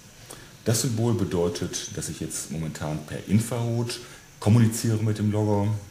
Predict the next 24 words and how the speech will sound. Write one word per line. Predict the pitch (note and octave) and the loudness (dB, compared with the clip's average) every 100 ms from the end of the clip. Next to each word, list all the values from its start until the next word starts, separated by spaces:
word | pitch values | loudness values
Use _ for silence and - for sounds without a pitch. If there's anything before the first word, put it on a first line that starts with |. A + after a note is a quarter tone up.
| - - | -20 -10
Wir | - - | -4 -2
gehen | D#2+ | -2
da | D2 | -4
später | - E2+ G2 | -4 -4 -2
noch | G#2+ | 0
mal | A2 | 0
drauf | G#2+ A2 - | -2 -4 -4
ein. | G#2+ D3+ - - - - - - - - - - - - - - - - | -4 -4 -10 -20 -20 -20 -20 -20 -20 -20 -20 -20 -20 -20 -20 -20 -16 -4
Das | F#2 G2 | -2 0
ist | F#2+ - | -2 0
das | E2 - - | 0 0 -4
Symbol | - D#2 E2+ D#2 F2 | -4 -2 -2 0 -2
für | E2+ E2+ D#2 | -4 -2 -2
den | D2+ D2 - | 0 -2 -4
G-P-S-Empfang. | - - - F2 - C#2+ C#2+ - E2 C#3+ - - - - | -6 -6 -6 -6 -6 -8 -8 -6 -2 -2 -4 -12 -18 -8
Wenn | - D#2+ | -2 -2
es | - | -2
blinkend | - E2+ C3 - C3 | -2 2 2 0 -6
ist, | - A#2 - - - - - | -4 -6 -6 -10 -18 -20 -6
ist | G2 - | -2 0
es, | F2+ E2 - - - | 0 0 0 -2 -2
äh, | D#2+ D#2 D2+ | -2 -2 -2
noch | D2+ C#2+ | -2 -2
nicht, | D#2+ C#3 - | 0 -2 -4